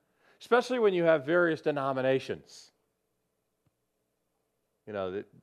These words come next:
uh, when D L Moody was, um, over in England, here he was, the Holy Spirit was just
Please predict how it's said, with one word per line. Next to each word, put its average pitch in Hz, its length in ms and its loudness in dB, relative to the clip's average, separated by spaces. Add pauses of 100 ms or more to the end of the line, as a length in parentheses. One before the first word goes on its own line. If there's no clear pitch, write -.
(540)
uh, 117 140 -20
when 101 140 -16
D 123 120 -10
L 113 140 -4
Moody 117 340 -6
was, 95 320 -10
um, 90 420 -10 (1300)
over 107 320 -8
in 98 60 -8
England, 98 400 -8 (580)
here 147 160 -4
he 120 80 -4
was, 113 320 -2
the 98 80 -6
Holy 117 260 -6
Spirit 104 360 -8
was 95 160 -12
just - 240 -14